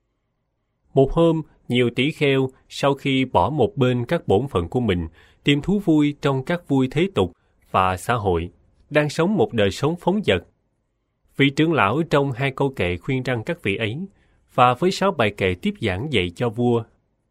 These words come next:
Bốn trăm chín mươi bốn. Chớ làm quá nhiều việc, tránh quần chúng đua tranh, người siêng tham đắm vị, bỏ đích đem an lạc. Bốn trăm chín mươi lăm.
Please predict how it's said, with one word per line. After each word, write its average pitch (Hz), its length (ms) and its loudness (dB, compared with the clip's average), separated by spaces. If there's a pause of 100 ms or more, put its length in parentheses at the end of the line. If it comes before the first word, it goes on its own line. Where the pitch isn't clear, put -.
(1200)
Bốn 165 220 4
trăm 120 200 0
chín 151 160 -2
mươi 123 120 2
bốn. 131 380 -2 (1160)
Chớ 190 180 4
làm 107 340 2
quá 147 220 0
nhiều 120 300 0
việc, 95 220 0 (520)
tránh 170 280 0
quần 107 260 2
chúng 165 280 -2
đua 147 160 4
tranh, 131 360 -4 (520)
người 131 280 6
siêng 156 320 2
tham 151 300 -2
đắm 165 220 2
vị, 92 320 0 (500)
bỏ 92 200 2
đích 202 160 0 (200)
đem 120 280 2
an 127 220 -2
lạc. 85 300 -2 (1600)
Bốn 156 220 2
trăm 120 200 0
chín 143 180 -4
mươi 127 100 0
lăm. 107 320 -2